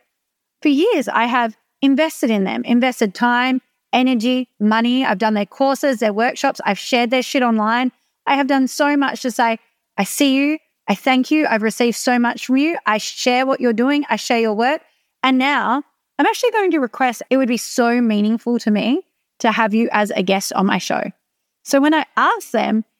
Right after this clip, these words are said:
it was kind of a guaranteed yes, but I had poured so much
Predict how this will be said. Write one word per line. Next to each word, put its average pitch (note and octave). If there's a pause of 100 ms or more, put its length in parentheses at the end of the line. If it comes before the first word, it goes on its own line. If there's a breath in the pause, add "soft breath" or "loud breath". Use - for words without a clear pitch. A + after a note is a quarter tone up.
(160)
it G#3+
was D#4 (100)
kind C5+
of C4
a B3+
guaranteed B3
yes, A#3+ (300)
but D4
I D4+
had D#4
poured C4+
so C#4
much C4+